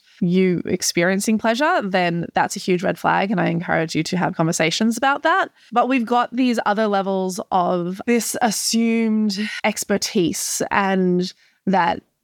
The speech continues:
I should know what I'm doing. And if I don't, then that's going to be something that I take offense to. And we don't want our partners to feel less than.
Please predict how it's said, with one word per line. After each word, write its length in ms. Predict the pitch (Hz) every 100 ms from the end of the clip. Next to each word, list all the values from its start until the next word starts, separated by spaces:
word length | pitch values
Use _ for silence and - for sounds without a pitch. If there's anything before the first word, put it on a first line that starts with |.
| _ _ _ -
I 220 | 196 196
should 480 | 185 - - 311 262
know 260 | 214 185
what 120 | 180 170
I'm 240 | 160 180
doing. 560 | - - - - - - _ _ -
And 200 | 202 226
if 160 | -
I 160 | 196 185
don't, 640 | 175 247 262 190 170 185 202
then 180 | 202 190
that's 260 | 185 - -
going 280 | 196 180 180
to 100 | 175
be 120 | 180
something 220 | - 185
that 100 | 180
I 100 | 175
take 240 | 170 170 175
offense 420 | 170 180 202 -
to. 380 | - 180 - - -
And 340 | 190 185 185
we 160 | - 247
don't 200 | 269 277
want 140 | 262
our 120 | 233
partners 440 | 214 202 196 190 180
to 120 | 202
feel 480 | - - 180 175 -
less 340 | 202 214 -
than. 500 | - 175 - - -